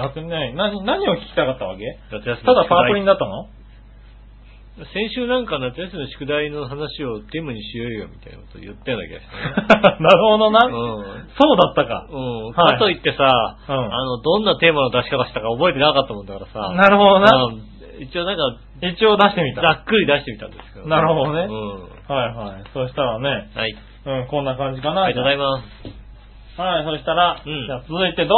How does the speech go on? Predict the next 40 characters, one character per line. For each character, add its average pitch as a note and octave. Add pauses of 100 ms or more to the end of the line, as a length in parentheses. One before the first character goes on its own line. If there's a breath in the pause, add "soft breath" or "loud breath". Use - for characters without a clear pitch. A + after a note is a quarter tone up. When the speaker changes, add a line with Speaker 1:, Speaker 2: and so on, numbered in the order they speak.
Speaker 1:
っ G#3+
ち A3+
の G3
点、 F#3+
ど A3
っ B3+
ち A#3+
の A3
コ G3+
ー F#3+
ナ E3+
ー？ G#3
Speaker 2:
イ -
ェ -
ー D#3+
イ。 -
は E3
い。 C3+ (280)
Speaker 1:
さ A3+
あ、 A3
ど A3
っ A3
ち？ A3 (300)
Speaker 2:
う B2+
ん。 -
Speaker 1:
何 G3+
が E3+
ど D#3+
っ -
ち？ D3+
Speaker 2:
え A2+ (920 soft breath)
ー、 -
使 F3
い E3
古 D#3
し C#3
の D3+
パ D3+
ン C3
ツ、 -